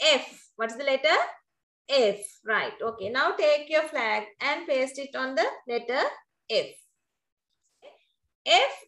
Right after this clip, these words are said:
is for frog. F is for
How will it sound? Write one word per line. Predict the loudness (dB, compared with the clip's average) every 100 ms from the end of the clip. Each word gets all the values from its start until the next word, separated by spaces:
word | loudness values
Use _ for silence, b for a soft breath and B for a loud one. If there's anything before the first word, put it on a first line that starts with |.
| _ -8
is | -6 -4 -4 -8 -14 _
for | 0 2 4 2 -2
frog. | 2 4 4 0 -8 -20 _ _ _ _ _ _ _ _ _ _ _ _ _ _ _ _ _ _ _ _ _ _ 2
F | 4 4 0 -12 -10
is | -6 -2 -4 -6 -6
for | 0 2 0